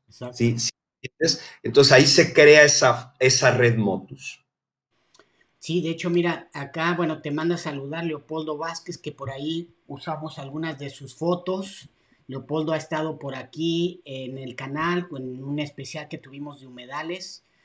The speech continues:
Speaker 1: Así que le mandamos saludos y, y me supongo que estas colaboraciones son las que se necesitan para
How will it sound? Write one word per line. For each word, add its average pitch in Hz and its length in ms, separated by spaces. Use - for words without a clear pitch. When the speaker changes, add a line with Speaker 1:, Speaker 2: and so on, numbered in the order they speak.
Speaker 1:
Así 139 200
que 139 80
le 135 100
mandamos 139 480
saludos 190 640
y, 131 480
y 151 140
me 139 160
supongo 170 500
que 143 360
estas 156 420
colaboraciones 143 800
son 156 180
las 151 400
que 143 100
se 147 140
necesitan 175 920
para 185 640